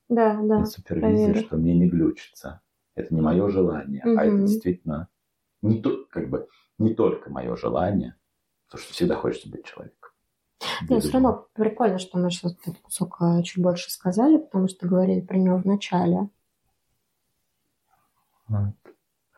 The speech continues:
Speaker 2: Так, мы там хоть и потеряли какой-то хвост где-то давно, но бог уже с ним.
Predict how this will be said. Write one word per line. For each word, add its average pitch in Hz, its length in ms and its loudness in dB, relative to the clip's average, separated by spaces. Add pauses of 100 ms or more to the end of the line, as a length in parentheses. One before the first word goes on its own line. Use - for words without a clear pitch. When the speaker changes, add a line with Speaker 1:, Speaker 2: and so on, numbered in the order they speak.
(1040)
Speaker 2:
Так, - 840 -2
мы 101 160 -2
там 123 160 -4
хоть - 220 -6
и - 80 -20
потеряли 196 540 0
какой-то - 500 -8
хвост - 640 -2
где-то 85 300 -4
давно, 82 720 -2 (140)
но 92 120 -2
бог 107 320 -4
уже 92 200 -6
с - 160 -20
ним. 226 420 2